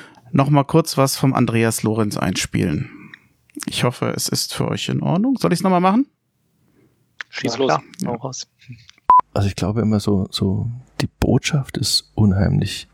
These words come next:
Speaker 4: wichtig und zu dieser Botschaft auch zu stehen. Die ganz klare Erkenntnis,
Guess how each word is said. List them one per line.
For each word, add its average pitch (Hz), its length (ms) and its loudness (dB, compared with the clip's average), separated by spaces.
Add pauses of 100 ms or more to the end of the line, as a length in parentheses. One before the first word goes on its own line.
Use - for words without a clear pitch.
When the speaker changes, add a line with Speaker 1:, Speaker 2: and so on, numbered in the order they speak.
(100)
Speaker 4:
wichtig - 680 -2
und 95 400 2
zu - 120 0
dieser 104 260 2
Botschaft 110 380 0
auch 107 120 0
zu - 140 0
stehen. 139 400 2 (720)
Die - 60 -8
ganz 123 240 2
klare 113 240 4
Erkenntnis, 120 720 -2